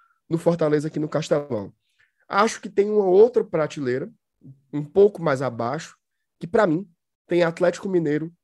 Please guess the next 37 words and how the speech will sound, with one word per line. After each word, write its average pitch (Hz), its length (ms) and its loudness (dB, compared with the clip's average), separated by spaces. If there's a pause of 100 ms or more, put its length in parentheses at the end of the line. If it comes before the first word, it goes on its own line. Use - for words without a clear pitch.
Flamengo 160 760 -2
e 175 80 -10
Estudiantes. 170 800 -8 (260)
O 175 60 -8
Estudiantes 160 600 -4
pela 160 280 -2
bola 143 360 0
jogada, 165 580 -2 (480)
Flamengo 175 520 4
e 170 40 6
Atlético 170 400 2
Mineiro 202 280 0
pelos 214 320 4
elencos 202 360 2
que - 120 -12
tem, 110 300 -2 (580)
tá? 127 360 -4
Nem 160 160 -2
tá 170 140 0
jogando 156 380 0
tanta 170 200 -4
bola 151 220 2
assim. 107 320 -8 (400)
Um 214 60 -6
pouco 226 280 6
mais 196 200 6
abaixo, 190 480 2 (300)
eu 202 120 6
vejo 185 280 4
ali 165 180 -2
o 175 60 0
Boca 170 320 -2
Juniors, 196 480 -2 (360)
que 170 60 -12
tem 165 160 0
muita 175 300 0
camisa, 165 500 -4